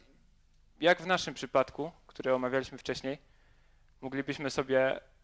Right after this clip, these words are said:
zastosować kontener do, do naszego D V D playera. To jest kod, który, który musimy wykonać, e, musimy napisać, żeby, żeby otworzyć płytę, w tym przypadku już po refaktoryzacji.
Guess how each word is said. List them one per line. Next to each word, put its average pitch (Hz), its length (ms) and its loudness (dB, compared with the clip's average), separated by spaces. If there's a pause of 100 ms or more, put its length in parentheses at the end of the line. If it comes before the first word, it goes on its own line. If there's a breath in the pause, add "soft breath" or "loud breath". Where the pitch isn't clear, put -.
(680)
zastosować 139 640 0
kontener 131 520 0
do, 123 380 2
do 127 80 -10
naszego 127 260 -2
D 123 120 -4
V 123 100 -6
D 123 120 -10
playera. 113 400 2 (760 soft breath)
To 180 80 0
jest - 360 -2
kod, 175 440 4 (1000 soft breath)
który, 135 600 2
który 131 500 -2
musimy 135 440 -4
wykonać, 127 640 -6 (440)
e, 131 40 -4
musimy 135 340 -6
napisać, 127 400 -4
żeby, 117 260 -6
żeby 120 220 -4
otworzyć 120 360 -4
płytę, 113 280 -4
w - 60 -14
tym 117 120 -8
przypadku - 420 -4
już 113 200 -8
po - 140 -2
refaktoryzacji. 113 840 -4